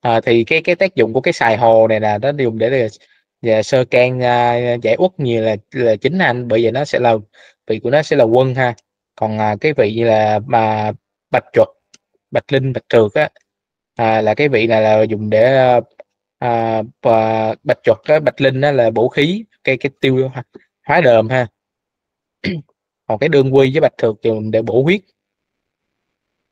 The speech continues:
Còn chích tảo thì nó tác dụng là để dẫn thuốc thôi ha.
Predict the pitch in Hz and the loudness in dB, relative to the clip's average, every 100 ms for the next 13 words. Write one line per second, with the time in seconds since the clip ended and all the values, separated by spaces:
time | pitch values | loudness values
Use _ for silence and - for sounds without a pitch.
0 | _ _ _ _ _ _ 120 117 110 180 | _ _ _ _ _ _ -8 -4 -2 -2
1 | - 104 110 170 147 117 147 156 175 110 | -4 -6 2 2 2 0 -4 -4 -4 -4
2 | 113 113 110 117 113 135 175 196 147 131 | -4 -2 0 -2 -4 0 0 2 0 -2